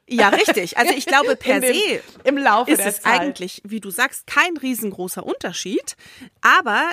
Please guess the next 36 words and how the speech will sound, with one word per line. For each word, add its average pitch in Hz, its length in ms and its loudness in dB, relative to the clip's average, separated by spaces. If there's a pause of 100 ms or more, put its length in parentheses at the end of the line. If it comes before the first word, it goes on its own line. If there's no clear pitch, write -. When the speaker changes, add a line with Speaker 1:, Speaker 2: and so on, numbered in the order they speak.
(160)
Speaker 1:
ich - 120 -12
glaube, 233 260 -2
der 214 160 -4
Unterschied 254 500 -4
liegt 196 220 -8
daran, 240 360 2
dass 202 140 -6
das - 240 -10
eine 233 280 0
gesellschaftlich - 1000 -2 (600)
in 226 120 4
der 220 100 6
Mitte 247 300 0
angekommen 277 500 -2
ist - 160 -8
und - 160 -10
akzeptierter - 840 -2
ist. - 380 -2 (1000)
Und, 233 420 0 (400)
ähm, 208 560 0
Speaker 2:
Ja. 175 160 -4
Speaker 1:
alkoholfrei 233 880 2
den 233 160 -4
Abend 233 260 2
zu 277 100 -2
verbringen 247 540 0 (260)
einfach 226 400 0
immer 190 240 4
noch 240 200 -4
ein 269 80 -4
Thema 196 320 -2
ist, - 180 -6
wo 208 60 0
Leute 202 260 0
sagen, 190 420 -2
„Hä? 175 320 -6